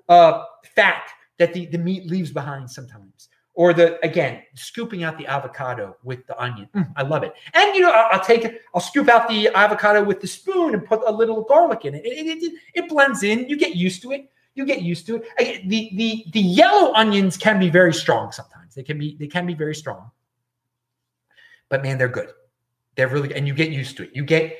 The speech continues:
you get used to it a-, after a while, definitely. Now with the salmon, I, I don't put the onion with the salmon because I love the, the taste of salmon. I enjoy more. Uh, I, I just, I just feel like this, the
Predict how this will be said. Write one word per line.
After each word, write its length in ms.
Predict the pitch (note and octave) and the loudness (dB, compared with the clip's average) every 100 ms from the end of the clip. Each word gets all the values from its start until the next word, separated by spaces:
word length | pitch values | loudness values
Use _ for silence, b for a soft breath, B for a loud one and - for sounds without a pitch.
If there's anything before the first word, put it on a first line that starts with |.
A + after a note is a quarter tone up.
| - - | -12 -6
you 100 | E3 | 0
get 220 | F#3 F#3 | 2 2
used 300 | D#3 E3 - | -2 -4 -4
to 80 | C#3 | -4
it 180 | C3+ | -4
a-, 240 | - - C3 | -10 -4 -2
after 460 | B2 B2+ A#2+ - - | 0 -2 -8 -6 -4
a 60 | A#2+ | -4
while, 360 | G#2+ G2+ F#2 | -4 -6 -8
definitely. 320 | A#2+ A2 F#2 - B - | -8 -8 -12 -20 B 2
Now 280 | B3+ C4+ C4+ | 6 6 4
with 140 | D4 | 2
the 60 | B3 | 0
salmon, 840 | - - F#4+ G#4+ A#3+ F3 E3+ E3+ - _ _ _ _ _ _ _ _ _ _ _ _ _ _ _ - | 0 4 8 8 6 2 0 -2 -8 _ _ _ _ _ _ _ _ _ _ _ _ _ _ _ 4
I, 140 | G#3 - - _ _ _ _ - C4+ D#4+ - - | 4 2 -14 _ _ _ _ -16 -14 -14 -12 2
I 100 | G#3+ | 4
don't 180 | C#4 C#4+ | 4 2
put 140 | C4 | 0
the 100 | - | 2
onion 200 | G3 G3+ | 2 2
with 100 | F3+ | -2
the 60 | C#3+ | -4
salmon 280 | - E3 E3+ | -4 -4 0
because 100 | E3 | 2
I 60 | |
love 300 | F3 A3 - | 4 4 4
the, 180 | F3+ D#3 | -2 -6
the 40 | |
taste 240 | - A3 - | -6 -8 -8
of 60 | |
salmon. 380 | - F3+ E3 C#3+ | -2 2 2 0
I 100 | B2+ | -6
enjoy 440 | B2 A#2+ A#2+ B2 A#2+ | -10 -12 -10 -10 -8
more. 480 | B2 B2 G2 - _ _ _ _ _ | -8 -6 -8 -10 _ _ _ _ _
Uh, 300 | A#2+ A#2 A#2 B2 | -8 -6 -6 -4
I, 160 | C3+ D3 | -4 -2
I 60 | D3+ | -4
just, 200 | F#3 - | -4 -8
I 60 | E3+ | -8
just 180 | F#3+ - | -8 -10
feel 220 | - B3+ | -6 -4
like 140 | - | -6
this, 300 | D#3 - - - b b _ _ | -12 -14 -16 -18 b b _ _
the 120 | - | -12